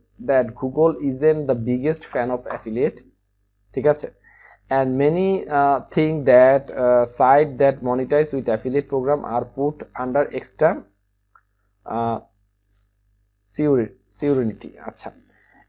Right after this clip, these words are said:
এটা, আহ, মানে বোঝানো হচ্ছে যে Google এমন না যে Google আপনার, আহ, অ্যাফিলিয়েট সাইটটা লাইক করে না, কিন্তু আপনার কনটেন্টের সাথে, কনটেন্টের, আহ, সাথে আপনি কি করবেন, একটু, আহ, উম, একটা কি রাখবেন, একটা ব্যালেন্স রাখার চেষ্টা করবেন, যেন খুব বেশি অ্যাফিলিয়েট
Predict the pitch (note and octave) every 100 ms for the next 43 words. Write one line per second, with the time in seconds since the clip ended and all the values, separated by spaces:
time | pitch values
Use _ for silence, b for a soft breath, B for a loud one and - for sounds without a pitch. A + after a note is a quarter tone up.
0 | _ D3+ D3 F3+ D#3+ F#3 - C3+ C3+ C3
1 | - C#3 C#3 D#3 E3 D3 E3 E3+ D#3+ D#3
2 | C#3+ C#3 E3 F3+ E3+ G3 D#3 C3 D#3 C#3
3 | B2 C#3 D#3+ C#3+ C#3 C3+ B2+ B2 A#2+ C3+
4 | D3 C#3+ - C#3 A#2+ C3+ - B2 B2+ C3
5 | B2+ C3+ C3+ B2+ B2+ B2+ D#3+ E3+ F#3 -
6 | A#2+ C#3 F#3 - A#2 B2 C3+ C#3+ D3 A2+
7 | A#2 B2 B2 - B2+ C#3+ B2 C3 C3 B2
8 | B2+ B2+ - D3 C#3 b b b - A#2
9 | A#2 A2 F2 D#2+ _ _ B2+ B2 A2+ G#2+
10 | _ B2+ - C3 B2+ - _ - D#3+ B2
11 | F#2+ G2 - A#2 B2+ D#3 E3+ E3 E3 D#3+
12 | - C#3 C3 A#2 F4+ - A#2+ B2 C#3 B2+
13 | C#3 - D#3+ D3 B2 C#3 C#3+